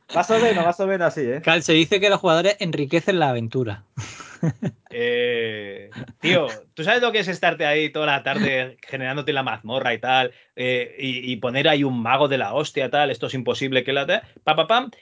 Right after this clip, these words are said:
Speaker 3: eh, hasta aquí tienen que llegar, luego tienen que, que rendirse porque no sé qué. Crítico, se han cargado el mago. Venga, toma por culo. <laughs> Todo lo que tenías tú planeado, a la mierda. En fin, bueno, no mezclemos <laughs> cosas.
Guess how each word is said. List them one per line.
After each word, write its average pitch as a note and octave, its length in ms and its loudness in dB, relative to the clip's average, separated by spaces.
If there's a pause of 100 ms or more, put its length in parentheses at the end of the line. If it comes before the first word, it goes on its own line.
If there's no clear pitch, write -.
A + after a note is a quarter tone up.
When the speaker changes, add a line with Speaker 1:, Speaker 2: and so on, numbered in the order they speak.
(160)
Speaker 3:
eh, A#2+ 840 2
hasta A#2 220 -6
aquí A#2+ 140 -6
tienen D3+ 220 4
que D3+ 100 4
llegar, F#3 420 6
luego D#3 200 4
tienen D3 240 0
que, C3+ 360 4
que C3 160 4
rendirse D#3+ 600 -2
porque D3+ 180 -2
no C#3+ 80 0
sé C#3+ 140 -4
qué. G#3 240 2 (280)
Crítico, A#2+ 600 0 (160)
se - 100 -4
han D3 80 -2
cargado D3 320 4
el A#2 80 -2
mago. F2+ 340 -6
Venga, A#2+ 280 -2
toma B2 220 -4
por A#2 200 -2
culo. E2+ 200 -14 (380)
<laughs> - 600 -14
Todo F#3 180 4
lo F#3+ 80 6
que F3+ 80 4
tenías D#3+ 300 6
tú D3+ 120 -2
planeado, D#3+ 600 2
a A#2 60 -2
la G#2 120 -6
mierda. G#2+ 340 -6 (340)
En B2+ 100 -8
fin, A#2+ 180 -4
bueno, B2+ 160 0
no C#3+ 80 0
mezclemos D3+ 420 0
<laughs> - 280 -12
cosas. - 340 -10